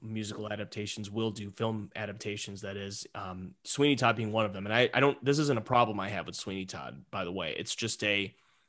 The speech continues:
e-, every time that there's a, there's a musical number, there is a, it's, it's taking place in the space that the characters are already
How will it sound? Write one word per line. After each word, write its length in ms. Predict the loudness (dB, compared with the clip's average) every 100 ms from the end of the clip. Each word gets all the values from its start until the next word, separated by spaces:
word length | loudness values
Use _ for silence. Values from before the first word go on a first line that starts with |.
| _ _ _ -4
e-, 60 | 2
every 240 | 4 4 4
time 260 | 4 6
that 120 | 6 6
there's 180 | 4
a, 140 | 2 0 -4
there's 160 | -4
a 20 |
musical 460 | 2 4 4 2 -2
number, 520 | -4 -6 -6 -8 -8 _ _ _ _ _ _ _ _ _ _ _ _ -4
there 320 | 2 4 4
is 300 | 4 0 0
a, 600 | 2 2 0 -2 -4 -6 -4
it's, 160 | -2 -2
it's 180 | -4 2
taking 520 | 6 6 6 2 0
place 760 | 0 4 6 6 4 0 -4 -10 _ _ _ _ 6
in 220 | 8 10
the 100 | 6
space 640 | 4 4 6 6 6 0
that 180 | 0 -2
the 60 | -2
characters 440 | 0 2 2 0
are 140 | -2 0
already 380 | 0 2 0